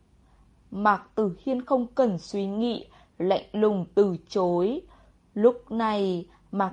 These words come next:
Tử Phàm tới nơi này, đơn giản chính là muốn làm luật sư biện hộ cho hắn, mà hắn không cần. Một khi Mạc Tử Phàm vì hắn mà biện hộ, như thế,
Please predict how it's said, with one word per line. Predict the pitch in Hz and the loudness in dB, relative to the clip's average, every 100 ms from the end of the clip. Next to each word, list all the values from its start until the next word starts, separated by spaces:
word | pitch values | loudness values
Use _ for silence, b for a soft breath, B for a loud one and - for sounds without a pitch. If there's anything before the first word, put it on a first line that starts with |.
| - | -2
Tử | 214 180 | 0 0
Phàm | - 214 180 | 0 -2 0
tới | 190 208 | -2 0
nơi | 277 277 | 0 -2
này, | 262 247 214 196 185 b b - | 0 0 0 -2 -6 b b -2
đơn | 214 214 220 | 2 2 0
giản | 240 185 - | 0 0 -2
chính | 196 214 | -6 -2
là | 277 | 0
muốn | 208 196 | 0 0
làm | 269 254 185 | 0 0 2
luật | 180 180 | 0 0
sư | - 220 | -4 -4
biện | 208 214 240 | 0 0 0
hộ | 233 202 - | -2 -2 0
cho | 208 196 | 0 0
hắn, | - 196 185 214 302 - B B B - | -2 -4 -2 -4 -4 -8 B B B 0
mà | 190 160 | 4 4
hắn | - 180 | 0 -8
không | 254 302 285 - | -2 0 0 0
cần. | 269 233 208 185 175 _ _ _ _ _ _ _ _ _ _ _ _ b b b _ - | 2 2 2 -2 -6 _ _ _ _ _ _ _ _ _ _ _ _ b b b _ -8
Một | 196 196 180 - | 2 2 2 -4
khi | 240 226 | -4 -2
Mạc | 226 208 - | 0 0 0
Tử | 226 196 | 0 0
Phàm | 185 220 202 180 | 0 -2 -2 -4
vì | 214 202 | -6 -4
hắn | 196 202 277 | -6 -4 -2
mà | 254 | -2
biện | 190 202 - | 0 -2 -2
hộ, | 226 208 - - b b - | 4 4 4 -4 b b -6
như | 196 214 | -2 -2
thế, | 208 202 185 185 202 | -2 -2 0 0 -2